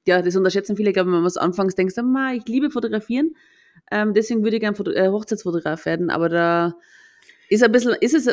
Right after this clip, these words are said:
vielleicht auch für jemanden, der nur wegen dem Fotografieren sich selbstständig macht, ist es ein bisschen enttäuschend, weil, weil man einfach oft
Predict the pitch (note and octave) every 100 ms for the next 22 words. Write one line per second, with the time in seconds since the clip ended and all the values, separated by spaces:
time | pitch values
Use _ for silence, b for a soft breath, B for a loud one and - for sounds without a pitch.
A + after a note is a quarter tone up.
0 | - G#3+ B3+ G#3+ A3 G#3+ G#3 A3 G#3+ A3+
1 | A3 G#3 F#3+ F#3+ G3 A3 C4+ A3 G#3 G3+
2 | G3+ F3+ F#3 A3 A#3 A#3+ A3+ G#3+ G#3 G3+
3 | G#3 G3+ G3 F#3+ G3+ G3 G3 G3 G3 F#3
4 | F3 F3+ G#3 G#3+ F#3+ F#3 F#3 F#3 F#3 -
5 | - E3+ F3+ F#3 F3+ E3+ F3 F#3 - -
6 | _ - G#3 -